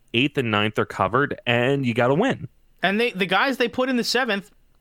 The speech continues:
Speaker 2: pretty good guys.
Speaker 1: Oh, yeah. Oh, yeah. But we don't have that right now. If, God, give me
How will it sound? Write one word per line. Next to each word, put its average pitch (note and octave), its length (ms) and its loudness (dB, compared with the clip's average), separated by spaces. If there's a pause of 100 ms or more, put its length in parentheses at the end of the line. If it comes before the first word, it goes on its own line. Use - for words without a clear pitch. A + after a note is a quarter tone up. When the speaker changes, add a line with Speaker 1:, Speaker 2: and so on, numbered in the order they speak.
(800)
Speaker 2:
pretty G#3+ 180 0
good D#3+ 160 0
guys. B2+ 320 -2 (760)
Speaker 1:
Oh, E4 100 2
yeah. F4 280 2 (240)
Oh, D4+ 180 4
yeah. D#4 320 2 (1120)
But C4 220 2 (300)
we D3 760 -6
don't B3 160 2
have E3 240 2
that C3+ 160 4
right A2+ 260 2
now. G3 400 2
If, - 400 -4 (2250)
God, G#2+ 300 -10
give F#3 160 0
me A3 380 0